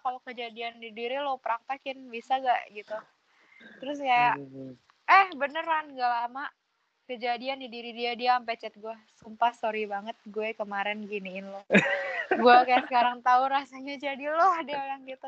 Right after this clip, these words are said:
Speaker 1: kayak, "Sumpah ini bener-bener kayak karmanya berputar dengan cepat ke gue," <laughs> dia bilang gitu. Jadi, coba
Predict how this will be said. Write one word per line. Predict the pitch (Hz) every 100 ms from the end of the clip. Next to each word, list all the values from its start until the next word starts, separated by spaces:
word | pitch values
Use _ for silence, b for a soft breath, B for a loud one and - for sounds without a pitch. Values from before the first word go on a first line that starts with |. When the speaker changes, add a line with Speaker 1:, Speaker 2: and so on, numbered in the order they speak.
| 262
Speaker 1:
kayak, | 240 - b b 202 220 -
"Sumpah | 254 247
ini | 247 269
bener-bener | 254 240 240 247 254
kayak | 233 233 - -
karmanya | 233 233 226 233 254
berputar | 220 - 233 - 247 262
dengan | 247 233
cepat | 233 247 - 262 _
ke | - 247
gue," | 220 294 311
<laughs> | 254
dia | 233
bilang | 254 240 233 208
gitu. | _ - _ _ _ _ _
Jadi, | 208 214 196 185 190 226 - _ _ _ _ _ _ _ _ _ _ _
coba | - 226 214 226